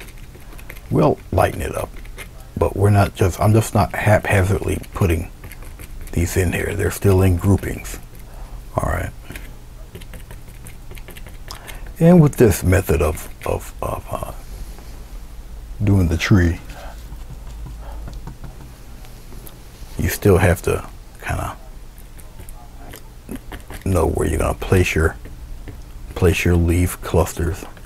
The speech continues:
Okay. And as I'm doing this, um, there'll be some bright spots even in this fella.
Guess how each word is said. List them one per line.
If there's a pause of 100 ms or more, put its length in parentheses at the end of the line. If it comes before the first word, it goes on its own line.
(720)
Okay. (1700)
And (1300)
as
I'm
doing
this, (1500)
um, (2750)
there'll
be
some
bright
spots
even
in
this
fella.